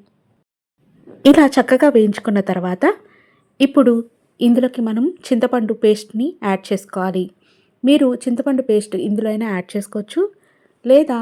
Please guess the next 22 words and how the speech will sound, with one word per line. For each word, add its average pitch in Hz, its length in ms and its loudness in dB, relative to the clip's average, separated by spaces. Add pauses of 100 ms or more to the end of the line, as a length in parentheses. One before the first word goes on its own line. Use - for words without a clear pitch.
(120)
పచ్చడి 240 380 -6
రుబ్బేటప్పుడైనా 220 760 -4 (580)
చింతపండు 277 460 -2
రసం 208 300 -6
కొంచెం 220 240 -6
కొంచెం 208 300 -12
వేసుకొనైనా 196 640 -8 (120)
గ్రైండ్ 233 340 -6
చేసుకోవచ్చు. 185 580 -10 (720)
నేనైతే 262 460 0 (600)
ఇందులోకి 240 420 -2 (180)
డైరెక్ట్గా 214 500 -2
చింతపండు 220 500 -8
పేస్ట్ 196 340 -8
అనేది 196 260 -6
వేస్తున్నాను. 185 640 -6 (720)
స్టవ్ 294 280 2
ఆఫ్ 226 220 0
చేసేసుకొని 214 680 -6 (580)
ఇప్పుడు 285 260 -2
ఇందులోకి 240 420 -4 (520)
టూ 302 80 0